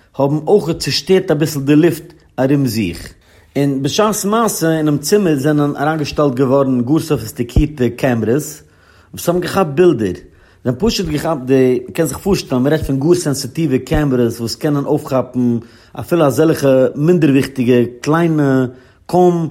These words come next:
נישט קוים, ממש, אה, ציטערנישן, וואס די אויג קענען פילן נישט זען. און זיי האבן די מאשינען, די קאמערעס האבן געהאט בילדער פון די ציטערנישן. און נאכדעם האט דער קאמפיוטער אויף דעם סמאכט צוזאמענגעשטעלט א בילד, א פיקטשער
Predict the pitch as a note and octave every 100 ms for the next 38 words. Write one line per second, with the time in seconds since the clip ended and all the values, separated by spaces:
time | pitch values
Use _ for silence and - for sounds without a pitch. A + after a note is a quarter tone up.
0 | - - - D3+ - E3 D3+ F3+ E3+ -
1 | - D3 B2+ - F#3+ F#3 E3+ D#3 D3 C#3+
2 | C3+ A#2 C#3 F#3 - D#3+ D3 C#3+ C3 A#2+
3 | A#2 G#2 A2 G2+ D#3 - - - - _
4 | - C#3 A#2+ C#3 C#3 C3 C#3 C#3 C3+ C#3
5 | - G#3+ F3 D3+ - F3 F3 D3 C#3+ C3
6 | A#2 - C#3 G2+ D3 D#3 A2+ A2 G2+ -
7 | - _ - C#3+ B2 A#2 A2+ - - _
8 | - D3+ D3+ B2+ B2+ - F#3+ G#3 - C#3
9 | E3 G#3 D#3 F3+ F3 - - C#3+ D3 D3
10 | D#3 D3+ G3+ A3+ E3 D3 B2 F3 - E3+
11 | D#3+ - F3 E3+ D3+ - C#3+ C#3 B2+ C3
12 | B2 A#2+ F3+ E3 A#2+ - A3+ - - D#3+